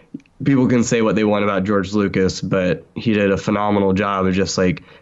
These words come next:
making these echoes from previous or, you know, later movies. And, uh, just that scene, though, I, I don't know. It's, you know, contrasting that and just everything else that's going on. I mean, I, it's always in my head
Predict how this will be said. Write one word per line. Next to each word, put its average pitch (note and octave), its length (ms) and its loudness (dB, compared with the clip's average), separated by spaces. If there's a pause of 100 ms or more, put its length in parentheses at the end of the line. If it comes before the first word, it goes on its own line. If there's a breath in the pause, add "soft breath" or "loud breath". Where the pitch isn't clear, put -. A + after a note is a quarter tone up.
making G#2 260 0
these F#2+ 240 0
echoes G2 520 -2
from G2+ 180 -4
previous G#2+ 540 0
or, F#2 280 2
you G2 100 2
know, F2+ 120 2
later G2 240 0
movies. F2+ 500 0
And, E2+ 260 0 (420 loud breath)
uh, F2 340 -4
just - 280 -4
that C#3+ 180 -2
scene, G#2+ 340 0
though, F2+ 320 -2 (220)
I, F#2+ 200 -6
I G2+ 120 -6
don't F#2 140 -2
know. F2 280 -4
It's, - 400 -6
you B2 140 2
know, A2+ 100 2
contrasting A#2 680 -2
that A2 360 -4
and G2 240 -6
just - 260 -8
everything G#2 340 -2
else G2 200 -2
that's F#2+ 160 -6
going F#2+ 260 0
on. F#2 240 -2
I F#2 80 0
mean, F2+ 300 0 (1120 soft breath)
I, F#2+ 440 0 (640)
it's A#2 220 -2
always F#2+ 460 2
in F#2+ 80 2
my F2+ 120 0
head E2+ 320 -4